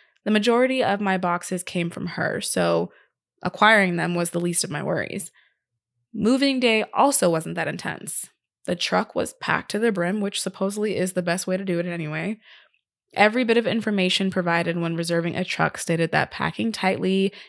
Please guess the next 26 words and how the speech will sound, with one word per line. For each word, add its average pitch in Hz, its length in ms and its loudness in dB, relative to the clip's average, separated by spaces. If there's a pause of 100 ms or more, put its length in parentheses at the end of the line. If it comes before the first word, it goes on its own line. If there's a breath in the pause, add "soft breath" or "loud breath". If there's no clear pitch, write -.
and 180 160 -2
feeling 175 400 -2
every 285 300 4
space 208 420 0
is 180 160 -4
good 180 300 4
so 175 300 2
as 170 300 0
to 175 420 0
minimize 180 580 0 (100)
sliding, 196 760 0
shifting, 175 640 0
and 165 440 -2 (180)
falling. - 640 -6 (380 loud breath)
So 190 460 4
that 214 160 4
worked. - 340 -2 (340)
We 208 140 4
loaded 196 280 6
the 226 40 -4
truck 196 260 0
in 185 180 -4
less 180 160 -2
than 185 180 -6
two 233 200 2
hours, 196 540 2